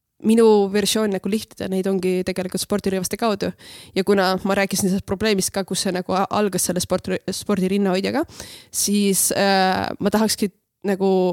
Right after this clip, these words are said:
finantsiliselt, nüüd ma olen selles faasis, kus ma saan tegelikult teha tooteid, mis on tegelikult keha, erinevate kehakujudele. Ma lihtsalt finantsiliselt ei, ei suutnud seda kunagi teha, sest need on ikkagi kallis teha spor-, toetavad sportrinnahoidjad ja niimoodi. Et, äh,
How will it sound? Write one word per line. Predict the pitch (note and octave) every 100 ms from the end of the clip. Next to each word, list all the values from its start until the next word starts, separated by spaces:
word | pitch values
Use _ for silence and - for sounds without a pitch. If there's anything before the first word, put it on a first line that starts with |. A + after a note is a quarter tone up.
| - -
finantsiliselt, | G#3+ A#3 A#3 F3+ F3+ E3
nüüd | G#3+ G3+
ma | F#3
olen | F3
selles | F3 F3 -
faasis, | F#3 - -
kus | F3+
ma | F3
saan | E3+ G3 F3+
tegelikult | F3+ F3 E3+ -
teha | G3
tooteid, | E3 G#3+ G3+ - F3+ F3+ - - -
mis | F3+
on | F#3
tegelikult | F#3 F3 F3 F3+ -
keha, | G3 G3 F#3 F3 -
erinevate | G#3 G3+ F#3+ F3
kehakujudele. | G3 F#3 F3 A3 F#3 B2 D#3+ F3 _ _ _ _
Ma | F3+ E3+
lihtsalt | F#3+ - F3+
finantsiliselt | F#3 F#3 G3 F#3+ F3 E3
ei, | F3 F3 E3+
ei | - -
suutnud | - A3 F#3+ F3+
seda | F3 F3
kunagi | A3 F#3+ F3+
teha, | A#3+ A3 - _ - -
sest | - -
need | F3+ F3
on | F#3+
ikkagi | F3+ F3+
kallis | - G3+ F#3
teha | F#3 F3+
spor-, | - F#3 - F#3
toetavad | - F#3 - E3+ -
sportrinnahoidjad | F3 E3+ - F#3 F#3 F3 F3+
ja | F#3+
niimoodi. | F#3+ F#3+ B3+ - - - - - -
Et, | F#3+ F#3 _ -
äh, | F#3+ F#3 F#3 -